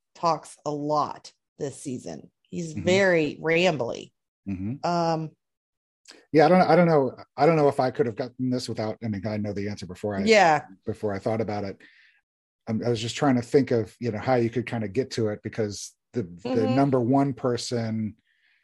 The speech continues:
Speaker 2: I don't think I would have necessarily picked number one. The number two person I probably would have thought of, because they have a lot of, a lot of scenes where it's just this person and another person, you know, it's just a two-person scenes.
Speaker 1: So, yeah, so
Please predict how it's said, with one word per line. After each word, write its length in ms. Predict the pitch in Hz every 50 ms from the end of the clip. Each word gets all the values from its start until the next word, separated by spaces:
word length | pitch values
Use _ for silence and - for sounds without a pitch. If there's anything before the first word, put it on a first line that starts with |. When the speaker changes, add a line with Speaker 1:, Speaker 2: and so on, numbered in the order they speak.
| _ _ _ -
Speaker 2:
I 100 | 120 123
don't 180 | 139 165 -
think 120 | - 170 165
I 60 | 156
would 120 | 143 143
have 220 | 139 139 131 117 -
necessarily 600 | 143 135 135 127 - - - 139 131 123 117 107
picked 240 | - - 156 - -
number 180 | 120 104 104
one. 140 | 104 104 98
The 100 | - 120
number 220 | 117 131 120 101 98
two 240 | - - 247 262
person 340 | 254 - 147 120 - 123 104
I 100 | 101 110 104 92 - _ _ _ _ _ _ _
probably 220 | - 139 127 123 117
would 120 | 117 117
have 100 | 110 -
thought 200 | - 123 110 107
of, 140 | 110 104 -
because 680 | 110 101 - - 117 110 107 98 - - - - - - _
they 60 | 113
have 100 | 110 104
a 40 | 110
lot 180 | 110 117 113 110
of, 120 | 104 90 - _
a 80 | - 90
lot 380 | 92 92 104 117 120 117 120 110
of 120 | 92 87
scenes 480 | - - 131 123 117 117 110 101 98 -
where 120 | 113 107
it's 140 | 98 - -
just 360 | - 127 110 - - - - - _ _ _ _ _ _ _ _ _ _ -
this 120 | 123 117
person 340 | - - 117 110 - 113 110
and 120 | 104 101
another 260 | 104 107 110 104 107
person, 420 | 104 - 107 92 - - 98 92 85
you 80 | 98
know, 120 | 95 95 92
it's 100 | 95 -
just 200 | - 98 - -
a 40 | 80 _
two-person 480 | - 113 - - 107 95 - - 87
scenes. 460 | 85 - 110 107 104 90 85 82 - - _ -
Speaker 1:
So, 320 | - 285 277 269 - -
yeah, 360 | - - 247 269 247 - - 185
so 400 | - - 285 254 240 214 185